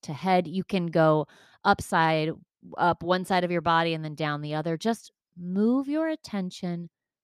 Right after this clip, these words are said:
slowly and deliberately. If you find tension and you want to relax it, go ahead. You can breathe into that tense body part. Notice if it feels hot or cold.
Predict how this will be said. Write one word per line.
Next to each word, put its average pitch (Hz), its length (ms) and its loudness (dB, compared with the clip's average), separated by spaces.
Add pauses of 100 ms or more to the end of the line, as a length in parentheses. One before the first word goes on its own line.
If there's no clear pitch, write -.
slowly 202 840 2 (300)
and 196 480 -2
deliberately. 139 600 -2 (1040)
If - 200 -6
you 208 80 0
find 269 680 0 (240)
tension 294 560 -2
and 226 140 6
you 226 80 12
want 175 300 4
to 156 80 -2
relax 135 440 0
it, 277 140 0
go 330 160 4
ahead. 415 280 0 (540)
You 156 180 -2
can 156 360 -6 (340)
breathe 240 640 4
into 208 340 -4
that 170 220 -2
tense 165 320 -8
body 135 260 -6
part. - 320 -18 (1300)
Notice 151 520 -6
if 175 80 -12
it 180 60 -14
feels 196 280 -2
hot 220 220 0
or 226 80 -2
cold. - 320 2